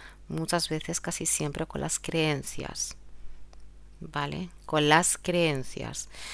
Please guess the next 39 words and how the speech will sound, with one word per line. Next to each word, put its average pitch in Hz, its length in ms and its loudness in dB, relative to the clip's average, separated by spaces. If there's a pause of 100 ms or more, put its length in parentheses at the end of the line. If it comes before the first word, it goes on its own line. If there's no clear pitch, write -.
(180)
En 151 220 2
vez 170 200 8
de 208 100 4
mirar 170 360 6
una 165 200 2
cadena, 139 520 2 (520)
en 147 140 0
vez 147 220 4
de 190 280 4
reconocer 147 720 0
una 151 180 0
cadena, 151 380 0
y 151 40 0
esto - 180 -4
tiene 151 160 0
mucho 151 240 -2
que 160 80 0
ver 147 140 0
con 147 140 -2
el 143 60 -2
ejercicio 143 480 -6
de 151 80 0
portal 147 380 -4
que 143 120 -6
hicimos 147 380 -4
en 147 120 -2
junio, 190 440 2 (1500)
em, 160 720 6
en - 200 -4
vez 175 160 2
de, 185 440 4
de 160 120 4
verla, 151 440 6
de 151 120 4
ubicarla 151 880 6 (640)
para 143 180 0
que 143 80 -2
la 139 100 6
entiendas 147 760 2